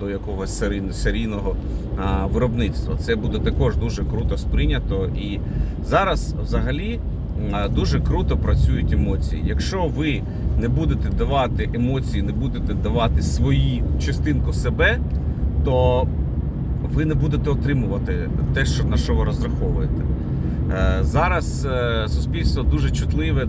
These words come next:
до фальші. І фальш не працює. Запам'ятайте про це, коли будете готувати якісь подарунки.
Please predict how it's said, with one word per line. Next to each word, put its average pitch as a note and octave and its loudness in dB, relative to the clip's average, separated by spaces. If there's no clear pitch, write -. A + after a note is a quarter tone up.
до A#2+ 2
фальші. - 0
І A2+ 2
фальш D3 0
не B2 0
працює. - -2
Запам'ятайте A#2 -2
про - -2
це, E3 0
коли C#3+ 0
будете - 0
готувати - 0
якісь - 0
подарунки. - -4